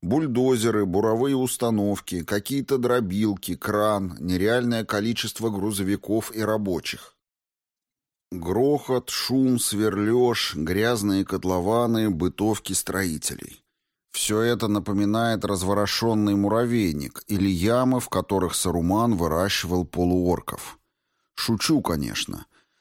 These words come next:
Но чтобы хоть как-то защитить свои барабанные перепонки, пришлось увеличивать звукоизоляцию стен.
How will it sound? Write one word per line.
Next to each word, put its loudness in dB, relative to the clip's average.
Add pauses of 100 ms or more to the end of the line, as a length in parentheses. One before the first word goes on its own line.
(180)
Но 4
чтобы 0
хоть -2
как-то 0
защитить 0
свои 2
барабанные 2
перепонки, 0
пришлось 0
увеличивать -2
звукоизоляцию -2
стен. -6